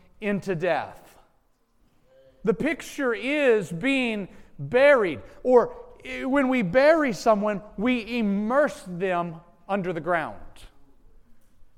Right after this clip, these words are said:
And, and so the picture is the picture of Christ being baptized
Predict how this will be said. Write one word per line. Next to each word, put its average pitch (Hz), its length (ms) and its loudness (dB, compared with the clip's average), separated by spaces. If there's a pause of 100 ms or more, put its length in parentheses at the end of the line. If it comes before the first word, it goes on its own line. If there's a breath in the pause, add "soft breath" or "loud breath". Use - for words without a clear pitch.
(160)
And, 196 120 -10
and 196 140 -8
so 214 120 0
the 190 100 -2
picture 233 440 -4
is 190 280 -4 (300 soft breath)
the 180 180 0 (180)
picture 233 320 0
of 175 160 -4
Christ 233 680 0
being 175 460 -6 (760)
baptized 196 1080 0